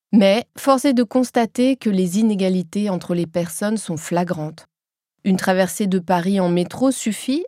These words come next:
à nous le démontrer. Que les ressources naturelles sont en péril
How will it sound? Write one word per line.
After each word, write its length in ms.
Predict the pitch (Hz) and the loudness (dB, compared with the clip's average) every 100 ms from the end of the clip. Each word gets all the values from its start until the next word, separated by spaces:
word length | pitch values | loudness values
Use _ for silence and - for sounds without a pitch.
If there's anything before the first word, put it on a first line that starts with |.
| - | -2
à 100 | 190 | 0
nous 160 | 180 | 0
le 140 | 175 165 | 0 -2
démontrer. 520 | 170 160 156 - 180 _ _ _ _ _ _ - | -4 -4 -8 -12 -16 _ _ _ _ _ _ -4
Que 100 | 208 | 0
les 140 | 202 | 2
ressources 420 | 196 226 - 320 | 2 2 0 0
naturelles 580 | 285 240 214 - 208 220 | 2 2 2 -2 0 0
sont 280 | 226 208 190 | -2 -4 -2
en 80 | 180 | -2
péril 560 | 170 175 180 226 220 | 0 -2 0 0 -2